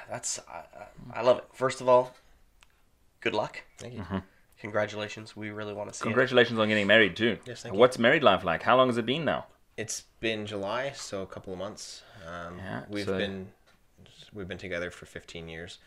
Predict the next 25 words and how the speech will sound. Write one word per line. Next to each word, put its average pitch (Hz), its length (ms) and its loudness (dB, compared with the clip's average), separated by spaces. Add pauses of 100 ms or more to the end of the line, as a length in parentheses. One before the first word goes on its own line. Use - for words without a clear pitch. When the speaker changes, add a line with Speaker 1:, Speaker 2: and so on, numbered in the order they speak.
(720)
Speaker 2:
So - 340 -12
we - 120 -6
just, - 480 -12
between 98 280 -10
school 90 420 -6
and 95 140 -8
work 92 380 -6
and 90 440 -10 (920)
life, 90 380 -6
we 87 120 -10
haven't 82 340 -14 (1000)
done 90 240 -8
the 85 300 -6
ceremony 87 560 -2
yet. - 240 -12 (160)
So 98 80 -10
we 90 80 -8
Speaker 3:
Mm-hmm. 90 80 -4
Speaker 2:
finally, 80 300 -16 (240)
finally 82 260 -6
knocked 78 220 -12
that 76 120 -12
off 78 140 -16
the - 80 -14
list 85 340 -14